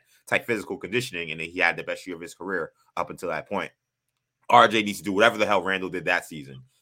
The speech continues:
and get himself in that kind of shape next season. I think that's gonna be crucial. I know Tibbs had challenged Derrick Rose this year to get in the best shape of his life. Didn't seem to work for Derrick Rose per se, but he's issued those challenges before to Randle and Rose. He needs to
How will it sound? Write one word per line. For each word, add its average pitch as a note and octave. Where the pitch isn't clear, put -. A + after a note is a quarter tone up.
and E2
get F#2
himself E2+
in E2+
that E2
kind D#2+
of D2+
shape C#2+
next -
season. B1+
I F2
think F2
that's D#2+
gonna E2+
be D#2
crucial. G#2+
I D#2
know E2
Tibbs G#2
had F2
challenged E2+
Derrick E2
Rose G2
this G2
year G#2+
to G2
get G2+
in G2+
the F#2+
best F#2+
shape G2+
of F#2
his F2+
life. F#2+
Didn't E2+
seem E2
to D2
work E2+
for -
Derrick D#2
Rose G2
per E2+
se, D#2+
but E2+
he's E2+
issued A2
those G#2
challenges G2
before G2
to F2+
Randle F#2+
and F2
Rose. F#2
He A2+
needs A2+
to F#2